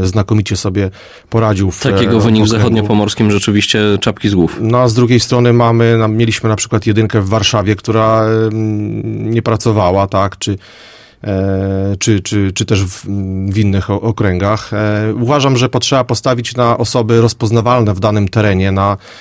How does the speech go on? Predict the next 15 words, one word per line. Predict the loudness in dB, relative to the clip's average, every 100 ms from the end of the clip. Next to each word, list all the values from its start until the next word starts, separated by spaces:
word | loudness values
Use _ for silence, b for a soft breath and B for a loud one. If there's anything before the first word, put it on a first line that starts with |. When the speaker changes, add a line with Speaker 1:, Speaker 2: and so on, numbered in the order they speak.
| B
Speaker 1:
być | -6
może, | 0 0 2 0
mm, | -2 -4 -2 -2 -4 -4
z-, | -4 -6 -6 -8
miejscowych | 0 0 2 0 0 0 0
liderów, | 0 2 2 0 -2 -6
e, | -2 -2 -4 -8 B B B B B B
e, | -6 -4
i, | -4 -2 -4
i |
to | -2 0
powinno | 2 2 2 0
być | -2 0
tym, | 0 2
a, | 2 2 2